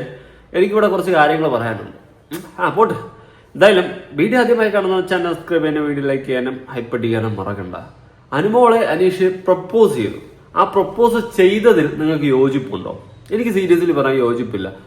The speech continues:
അവൻ പ്രപ്പോസ് ചെയ്തത് തെറ്റാണെന്നല്ല, പക്ഷെ ഈ ലാസ്റ്റ് ഘട്ടത്തിൽ ഈ ഷോയ്ക്കകത്ത് വെച്ച് അത് ചെയ്യാൻ പാടില്ലായിരുന്നു എന്നാണ് എൻ്റെ ഒരു ഒപ്പീനിയൻ കേട്ടോ. എല്ലാവർക്കും അതേ ഒപ്പീനിയൻ കാണണമെന്നില്ല. Of course പുറത്തിറങ്ങിയതിനു ശേഷം പ്രപ്പോസ് ചെയ്യാമായിരുന്നു. അതിനുശേഷം നാട്ടുകാര്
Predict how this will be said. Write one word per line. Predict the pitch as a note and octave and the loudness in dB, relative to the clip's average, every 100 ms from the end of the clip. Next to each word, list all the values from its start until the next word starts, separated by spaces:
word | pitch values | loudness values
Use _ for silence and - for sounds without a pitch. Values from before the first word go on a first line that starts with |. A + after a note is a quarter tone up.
| - | -10
അവൻ | A2+ | -6
പ്രപ്പോസ് | A2+ A#2+ D#3+ E3 | -2 0 0 2
ചെയ്തത് | E3 F3+ | 2 4
തെറ്റാണെന്നല്ല, | D#3+ D#3 E3 D3+ B2 G2 F2 - - - | 2 4 2 2 -2 -6 -8 -18 -18 -6
പക്ഷെ | F3+ | -2
ഈ | G#3+ G3 | 2 6
ലാസ്റ്റ് | F#3+ F#3+ - F#3+ | 6 6 2 0
ഘട്ടത്തിൽ | E3+ E3 D#3+ E3 | 0 0 0 0
ഈ | D3+ | 0
ഷോയ്ക്കകത്ത് | D#3+ E3 F3+ F#3 - | 4 4 4 2 2
വെച്ച് | C#3+ C3 C3 B2 - | -2 -2 -6 -6 -8
അത് | D3+ E3 | -8 -6
ചെയ്യാൻ | C#3 C#3 D#3+ D#3 | -4 -2 -4 0
പാടില്ലായിരുന്നു | B2+ C3+ E3 A#2+ F#2 G2+ B2+ E3+ | 2 4 2 -2 -4 -4 -6 -4
എന്നാണ് | G3 G3+ G3+ G3 | 2 4 4 0
എൻ്റെ | F#3+ G#3+ | 0 2
ഒരു | F3+ - - | 2 0 -6
ഒപ്പീനിയൻ | C3 G#2+ G#2 G2 | -8 -4 -6 -4
കേട്ടോ. | G2 | -4
എല്ലാവർക്കും | G2+ B2+ C#3 C#3+ | -2 2 2 2
അതേ | C#3+ C3+ | 0 -2
ഒപ്പീനിയൻ | C#3+ C#3+ C#3 | -4 -6 -4
കാണണമെന്നില്ല. | C3 C3 C3+ C#3 C3 A#2 A2+ A#2+ - - - - | -2 -2 -2 -2 -2 -2 -4 -6 -14 -20 -20 -6
Of | E3 - | -4 4
course | G#3 G3+ F#3+ | 4 4 2
പുറത്തിറങ്ങിയതിനു | E3 E3 F3+ E3+ F3 E3+ E3 D3+ | 0 2 2 2 0 0 -2 -2
ശേഷം | C#3+ D3 - - | -4 -8 -10 -10
പ്രപ്പോസ് | C#3 - C#3 | -10 -4 -2
ചെയ്യാമായിരുന്നു. | C3 B2+ A#2+ A2+ G#2 G2 G#2 G#2+ - - - | 2 2 2 2 -2 -4 -8 -12 -18 -12 -2
അതിനുശേഷം | B2+ D#3 F3 E3+ E3+ - - - _ - | 0 2 0 0 -4 -6 -18 -20 _ 0
നാട്ടുകാര് | D#3+ D#3+ E3+ E3+ E3+ | 2 2 2 4 6